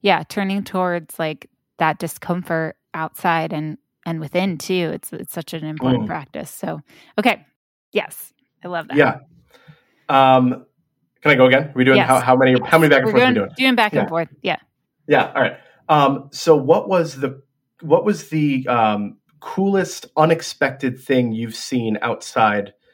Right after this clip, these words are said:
Speaker 2: I'm gonna say in the last week, recently, but I, you know, let's keep it
Speaker 1: Yeah, yeah,
Speaker 2: recent.
Speaker 1: yeah. Yes. So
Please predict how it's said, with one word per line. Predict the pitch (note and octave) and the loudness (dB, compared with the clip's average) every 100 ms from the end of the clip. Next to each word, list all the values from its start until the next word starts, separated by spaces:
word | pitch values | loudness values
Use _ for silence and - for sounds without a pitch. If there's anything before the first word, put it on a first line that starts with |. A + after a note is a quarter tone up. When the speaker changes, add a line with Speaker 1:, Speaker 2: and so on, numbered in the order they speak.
| _ _ | _ _
Speaker 2:
I'm | - | -4
gonna | F#3+ | 2
say | D#3+ | 4
in | C3 | 4
the | |
last | A#2+ G#2 - | 4 2 -4
week, | G#2 - _ _ _ _ G#3+ | -10 -10 _ _ _ _ 2
recently, | A3 - D2 D2 | 2 2 -6 -6
but | B2+ | 2
I, | C3 C3 | 2 2
you | C3 | -4
know, | - | -6
let's | B2 - | -12 -14
keep | - B2+ | -12 -12
it | A2 _ _ - | -14 _ _ -8
Speaker 1:
Yeah, | G3+ G3 F3+ | -4 -2 0
yeah, | F3 | -2
Speaker 2:
recent. | F3 | -4
Speaker 1:
yeah. | F3 D#3+ - _ _ _ _ _ _ _ | -2 -4 -6 _ _ _ _ _ _ _
Yes. | F3 F3 F#3 C#3+ - - - _ _ - | -12 -6 -4 -4 -8 -18 -20 _ _ -14
So | - G3 F#3+ F#3+ | 0 4 4 4